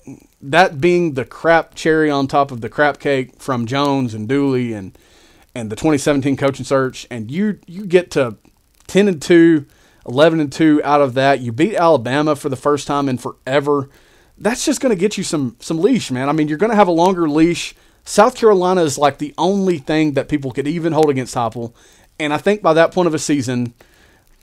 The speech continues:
you know, you think of that game, you think of losing Hendon in that game, and, and you're probably gonna have people saying, "Well, ha-, we didn't expect to be here anyway. We beat Florida, we beat Alabama, we smoked L S U, we, we won eleven games." But as things go,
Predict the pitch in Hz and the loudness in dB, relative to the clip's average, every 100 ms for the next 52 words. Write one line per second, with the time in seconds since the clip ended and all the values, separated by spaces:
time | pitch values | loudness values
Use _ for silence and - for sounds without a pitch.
0 | _ _ - 143 135 127 190 185 165 156 | _ _ -8 -4 -2 0 0 2 2 2
1 | 151 147 135 160 147 131 143 151 151 127 | 2 -2 -2 -4 -4 0 2 2 2 0
2 | 147 139 127 123 131 143 127 120 120 117 | -2 -2 -2 -4 -6 -6 -4 -4 -8 -8
3 | 117 117 113 _ _ _ _ _ 160 147 | -8 -8 -10 _ _ _ _ _ -12 -8
4 | 151 143 131 147 - 180 196 190 170 170 | -6 -6 -6 -10 -4 2 2 2 0 2
5 | 165 160 160 147 139 165 143 143 139 127 | 2 0 -2 -6 -6 -4 0 0 0 -4
6 | 113 - 147 - 123 131 175 156 - 160 | -14 -10 -10 -8 -8 -2 -2 -2 0 0
7 | 143 143 131 131 117 104 90 - 110 117 | 0 -2 -4 -4 -6 -10 -12 -12 -8 -4
8 | 147 - 131 107 104 120 135 131 123 120 | -4 -2 -2 -2 -6 -4 0 0 -2 -6
9 | 104 110 - 165 131 139 120 113 123 107 | -8 -10 -4 -2 -2 -2 -4 -6 -8 -8
10 | 110 113 127 123 143 143 131 127 117 117 | -10 -10 -8 -4 -2 0 0 -2 -4 -6
11 | 110 113 - _ _ _ _ 123 143 262 | -8 -12 -16 _ _ _ _ 0 8 10
12 | 247 - _ _ _ _ _ _ 170 208 | 8 4 _ _ _ _ _ _ 2 2
13 | 208 240 220 - 226 269 233 254 | 2 -2 -2 4 6 8 8 4